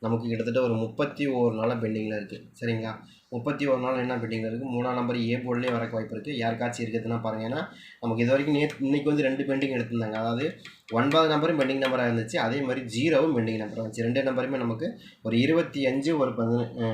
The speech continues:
பதினாலு. அப்போ நமக்கு ரொம்ப ஸ்ட்ராங்கான பெண்டிங் நம்பர் எடுத்திருந்தாங்க. நல்ல பெண்டிங். அதே மாதிரி நாளைக்கு கொஞ்சம் பெண்டிங் நம்பர் எடுக்கிறாங்க அப்படின்னா, மூணாம் நம்பர் வச்சு அடிக்கிறதுக்கான வாய்ப்பு இருக்கு. அப்படி இல்ல, பெண்டிங்கே எடுத்து ஆடலைங்க அப்படின்னா, ரெண்டாம் நம்பர் ஆடுவாங்க.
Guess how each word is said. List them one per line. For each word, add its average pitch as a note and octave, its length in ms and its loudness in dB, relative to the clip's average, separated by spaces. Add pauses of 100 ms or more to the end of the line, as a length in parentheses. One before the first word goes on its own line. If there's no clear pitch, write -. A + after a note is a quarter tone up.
பதினாலு. A#2 440 0
அப்போ C3+ 180 -6
நமக்கு B2+ 280 -2
ரொம்ப A#2+ 260 0
ஸ்ட்ராங்கான A#2 500 -2
பெண்டிங் A2 280 -4
நம்பர் A2+ 200 -2
எடுத்திருந்தாங்க. G#2+ 420 -8
நல்ல A2 240 -6
பெண்டிங். G#2+ 280 -6 (340)
அதே D3+ 220 6
மாதிரி E3+ 220 4
நாளைக்கு D#3 360 4
கொஞ்சம் C3+ 240 2
பெண்டிங் C#3+ 240 2
நம்பர் B2+ 200 0
எடுக்கிறாங்க A#2+ 340 2
அப்படின்னா, A#2 300 -2
மூணாம் C#3+ 300 2
நம்பர் B2 220 0
வச்சு A#2 180 -4
அடிக்கிறதுக்கான A2+ 440 -2
வாய்ப்பு A2 240 -2
இருக்கு. B2 180 0
அப்படி A#2 220 0
இல்ல, E3 220 4 (440)
பெண்டிங்கே B2 460 4
எடுத்து C3+ 220 2
ஆடலைங்க B2+ 380 4
அப்படின்னா, A#2 300 0
ரெண்டாம் A2+ 280 0
நம்பர் G#2+ 180 -2
ஆடுவாங்க. A2 320 -6